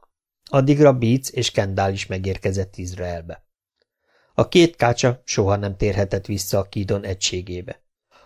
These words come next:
A Mossad főhadiszállásán meghatározatlan időre irodai megbízást kaptak.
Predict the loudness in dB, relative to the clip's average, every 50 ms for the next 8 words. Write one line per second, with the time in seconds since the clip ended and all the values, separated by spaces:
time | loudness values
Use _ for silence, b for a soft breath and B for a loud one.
0 | b b -2 0 2 2 2 4 4 2 2 4 4 4 6 6 6 6 4 4
1 | 2 4 4 4 4 6 4 2 2 0 -2 -4 -4 -6 _ -8 -6 -6 -4 -4
2 | -4 -2 0 0 0 0 -2 -2 -4 -4 -4 -4 -4 -4 -2 -2 -2 -2 0 0
3 | -2 0 -2 -2 0 0 0 2 2 2 0 0 -2 -2 -2 -2 -4 -4 -4 -6
4 | -10 -12 -10 -10 -10 -10 -10 -10 -10 -12 -14 _ _ -12 -12 -12 _ _